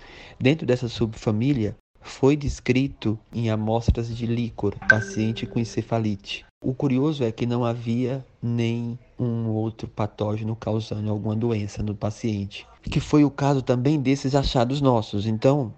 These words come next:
é, esses vírus, a gente não tem como saber como que ele atua no corpo humano, e se eles são prejudiciais ou não,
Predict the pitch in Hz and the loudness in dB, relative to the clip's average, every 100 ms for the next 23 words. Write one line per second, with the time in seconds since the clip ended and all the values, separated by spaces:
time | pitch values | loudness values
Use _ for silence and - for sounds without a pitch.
0 | - - 107 104 104 - 123 - 120 123 | -6 0 2 2 0 0 0 0 0 2
1 | 131 123 107 - - - - 117 117 113 | 2 0 -4 -8 -12 -12 -6 -2 -2 -2
2 | 127 123 113 131 135 117 120 - 110 110 | -2 -2 0 -2 0 -2 0 0 0 2
3 | 113 - 113 110 110 107 110 - 110 104 | 0 0 -2 0 0 0 -2 -2 -2 -2
4 | 107 107 - 131 117 123 180 196 _ _ | -2 -4 -2 -2 0 0 -2 -4 _ _
5 | - 147 - - 165 185 - - 139 127 | -4 -2 -2 2 2 2 -2 0 0 0
6 | 113 123 117 110 - 110 107 110 107 113 | -2 -2 -2 -4 0 0 2 0 -2 0
7 | 147 127 | 0 -4